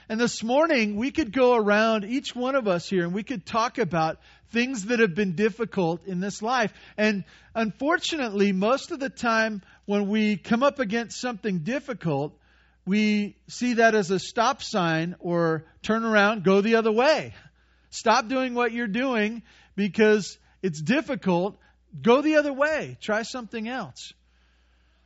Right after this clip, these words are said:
And that causes us to turn around and quit doing what's right. This morning, as you, we look at these passages, we will see a reason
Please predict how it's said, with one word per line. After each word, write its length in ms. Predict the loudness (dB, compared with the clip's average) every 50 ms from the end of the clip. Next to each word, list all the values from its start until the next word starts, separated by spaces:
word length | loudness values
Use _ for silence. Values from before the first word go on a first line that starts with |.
| _ _ _ _ _ _ _ _ _ -4
And 200 | -2 0 4 4
that 240 | 6 4 4 2 -2
causes 600 | 2 4 4 4 4 2 0 -2 -4 -4 -2 -2
us 500 | -2 -2 -2 -4 -6 -8 -10 -12 -14 -16 -18 -20 -20 -20 _ _ _ _ _ _ _ _ _ _ _ _ _ _ _ _ _ _ _ _ -20 -20 -18 -14
to 100 | -14 -12
turn 240 | -8 -6 -6 -4 -2
around 320 | -2 0 0 0 0 0
and 100 | -2 -6
quit 240 | -6 -8 -8 -6 -6
doing 260 | -6 -6 -6 -6 -8
what's 240 | -10 -12 -14 -12 -10
right. 380 | -6 -6 -4 -4 -6 -8 -12 -18 -20 -20 -20 -20 _ _ _ _ _ _ _ _ _ _ _ _ _ _ _ _ _ _ _ _ _ _ _ _ _ _ _ _ _ _ _ _ _ _ -10
This 220 | -10 -10 -8 -6
morning, 420 | -2 0 0 2 0 0 -2 -4
as 260 | -4 -6 -6 -6 -6 -4
you, 300 | -4 -2 -4 -4 -6 -8 -8
we 160 | -6 -4 -2
look 180 | 0 0 0 -2
at 80 | -2
these 160 | -4 -4 -6
passages, 640 | -6 -6 -6 -6 -6 -6 -10 -10 -10 -10 -12 -10 -8
we 160 | -4 -4 -2
will 180 | -2 -2 -2 -4
see 440 | -4 -8 -8 -4 -2 -2 -2 -2 -2
a 140 | -4 -6 -6
reason 760 | -6 -4 -2 0 2 2 2 2 -2 -4 -8 -8 -10 -14